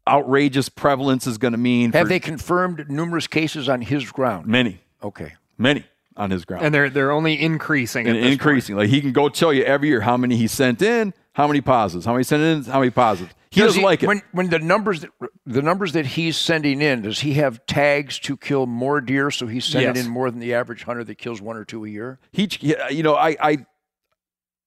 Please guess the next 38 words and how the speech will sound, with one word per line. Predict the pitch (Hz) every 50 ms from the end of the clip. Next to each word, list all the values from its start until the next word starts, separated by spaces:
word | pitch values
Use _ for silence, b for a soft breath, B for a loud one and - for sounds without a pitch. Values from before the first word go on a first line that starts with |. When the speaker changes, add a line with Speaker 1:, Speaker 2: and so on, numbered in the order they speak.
| _ _ _ _ 135
Speaker 1:
I | 131
can't | - - - 175 180 190 - -
answer | 160 160 170 143 - 156
that | 151 135 -
specifically. | - - 120 - 160 165 - 160 160 151
Cal | - - 147 151
might | 156 165 156 135
be | 127 147 151
able | 160 151 156
to, | - - 180 160
but | 135 139 131
he | 127 - 202 220 208
has | 175 165 156 151 147 139 120
very | 110 107 107 104 139 156 170 170 160
detailed | 127 120 139 143 143 - 151 147 135 127
records | 120 117 120 113 - - 127 110 101 98
of | 92 87
what | 104 120 131 131
he's | 135 131 127 113
submitted | - - 120 120 117 113 110 107
and | 104 101 101 107
what | 110 110
his | 110 104 95
results | 104 101 92 113 110 110 101
have | - 110
been. | 98 107 110 110
And | 113 110 -
for | -
a | 117 110
long | 120 131 143 156 170 170
time, | 131 151 156 156 151 135
he | 131 127
was | 117 104
watching | 117 127 123 117 117 - - 117
it | 107
all | 107 110 113 113
around | 107 110 123 147 170 190 196 185
him. | 196 196 185